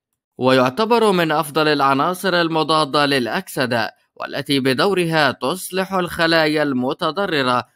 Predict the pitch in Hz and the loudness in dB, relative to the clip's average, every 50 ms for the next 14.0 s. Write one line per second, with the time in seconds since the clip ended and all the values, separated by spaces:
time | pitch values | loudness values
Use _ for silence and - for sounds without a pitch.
0 | _ _ _ - - - - - 147 143 147 147 147 147 139 143 139 135 143 147 | _ _ _ -20 -20 -18 -8 -2 0 0 2 2 2 2 4 4 4 4 4 4
1 | 147 139 135 - 139 131 120 120 117 135 170 202 196 190 190 - 190 170 147 131 | 2 2 0 0 0 -2 -2 -2 -2 -2 0 0 0 0 0 0 -2 -2 -2 -2
2 | 147 165 - - 165 160 151 135 131 139 160 185 185 - 175 160 143 - - 180 | -4 -4 -2 -2 -2 0 0 2 2 2 0 0 0 0 -2 -2 -2 0 0 2
3 | 165 127 113 113 87 - - _ _ _ _ _ - 127 151 220 254 247 240 220 | 2 2 2 0 -4 -4 -8 _ _ _ _ _ -6 -2 0 2 2 2 2 2
4 | 208 196 180 165 156 135 135 127 147 175 170 165 156 151 160 156 139 - - 143 | 2 4 4 4 2 2 0 -2 0 0 0 0 0 0 0 0 0 0 0 0
5 | 196 - - 151 131 117 101 90 - - 139 135 139 131 - 135 120 107 - - | -2 -2 -2 -2 0 0 0 -2 -4 -2 0 0 0 0 0 -2 -2 -2 -4 -6
6 | _ - 147 170 180 170 165 165 156 143 143 135 123 117 117 127 151 202 214 196 | _ -4 -4 -2 -2 0 0 2 2 4 4 2 2 2 2 0 0 -2 -4 -4
7 | - 202 202 202 - 214 190 165 - - 120 - - 98 101 - _ _ _ _ | -2 -4 -4 -2 0 0 0 0 0 -2 -4 -4 -4 -8 -10 -10 _ _ _ _
8 | _ _ _ _ - 117 123 135 143 - 170 156 123 - 254 254 220 185 185 185 | _ _ _ _ -6 -2 0 0 2 2 0 -2 -2 -4 -2 -2 -2 0 2 2
9 | 170 165 170 165 165 151 139 131 131 143 170 175 170 170 165 170 - 170 156 151 | 4 4 4 4 2 2 2 2 2 2 2 2 2 0 0 0 0 -2 0 0
10 | 151 143 135 139 - 180 170 170 165 160 160 151 - - - 196 185 180 156 147 | 0 0 0 -2 -4 -4 -2 -2 0 0 0 -2 -2 -4 -4 -2 0 2 2 2
11 | 139 131 127 117 110 - 123 117 117 156 180 175 156 170 160 151 151 156 151 147 | 2 2 0 -2 -4 -4 -8 -6 -2 -2 0 0 2 2 0 2 0 0 -2 -2
12 | 135 143 139 131 - 135 131 127 120 - - 185 196 - 196 190 175 180 180 175 | -2 -2 -2 -4 -2 -2 0 0 0 -2 -6 -10 -10 -8 -6 -6 -4 -2 0 0
13 | 170 156 147 143 151 165 180 170 151 147 139 131 131 165 185 151 117 110 - - | 0 0 0 0 0 0 0 0 0 0 0 0 0 0 -2 -2 -2 -4 -6 -10